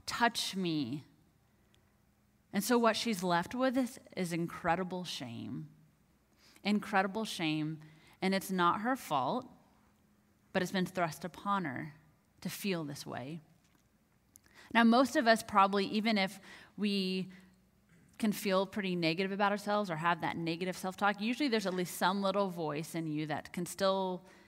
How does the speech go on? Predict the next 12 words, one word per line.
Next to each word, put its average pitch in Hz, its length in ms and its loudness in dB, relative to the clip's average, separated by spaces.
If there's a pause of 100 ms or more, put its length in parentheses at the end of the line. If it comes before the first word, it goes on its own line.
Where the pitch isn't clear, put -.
(140)
maybe 170 280 -2
encourage 165 560 -4
you 170 100 -2
or 156 140 0
uplift 156 480 -6
you 156 160 -4
a 151 40 -2
little 135 380 -6
bit. - 400 -8 (960)
But 208 120 -2
because 233 520 6
this, 190 280 0